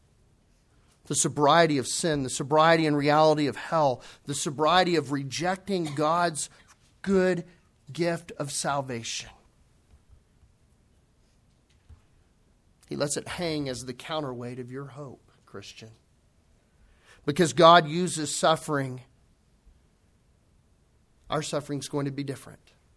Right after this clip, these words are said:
The second encouragement is this: our suffering is going to be different, Christian. He's contrasted that. And now we move to verse nineteen. "Therefore,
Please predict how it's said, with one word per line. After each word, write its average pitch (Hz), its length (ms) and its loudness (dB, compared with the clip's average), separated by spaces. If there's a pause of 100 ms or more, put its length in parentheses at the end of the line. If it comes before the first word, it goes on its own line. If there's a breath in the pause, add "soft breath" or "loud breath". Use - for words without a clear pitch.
(1500)
The - 60 -16
second 175 260 4
encouragement 156 540 0
is 143 100 -4
this: 190 180 0 (100)
our 170 200 4
suffering 156 720 -2 (200 loud breath)
is 160 220 -4
going 160 520 -2 (160)
to 180 120 -8
be 156 460 -4 (200)
different, - 360 -8
Christian. 143 480 -14 (1400)
He's 180 140 -6
contrasted 196 720 0
that. 131 200 -2
And 190 80 0
now 220 140 6
we 202 120 4
move 202 200 2
to 180 60 -2
verse 185 220 4
nineteen. 180 280 4
"Therefore, 180 400 2